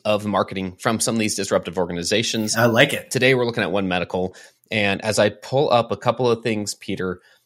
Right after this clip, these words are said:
Speaker 1: let me show you first. Again, we'll describe this for our listeners, but one of the first things is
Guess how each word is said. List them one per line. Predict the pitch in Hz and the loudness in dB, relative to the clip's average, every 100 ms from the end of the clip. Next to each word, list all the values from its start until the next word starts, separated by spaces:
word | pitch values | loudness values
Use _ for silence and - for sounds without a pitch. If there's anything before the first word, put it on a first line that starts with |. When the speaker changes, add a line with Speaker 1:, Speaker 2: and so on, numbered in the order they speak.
| _ - | _ -6
Speaker 1:
let | 117 | -2
me | 139 | 0
show | - 139 | 2 2
you | 120 | 2
first. | - 127 110 98 - 92 | 0 4 4 4 -2 -2
Again, | 107 104 | -2 0
we'll | 110 | 0
describe | 113 - 127 117 110 | 0 2 2 2 0
this | - | -6
for | - 98 80 | -2 0 0
our | 90 | 0
listeners, | 90 113 - 80 110 - - - | 0 0 0 -2 -6 -6 -12 -2
but | 110 117 | -2 0
one | 127 | -2
of | |
the | - | 0
first | 143 139 | 0 2
things | 143 113 101 107 - - | 2 0 0 0 -2 -2
is | 107 101 95 | 0 0 -2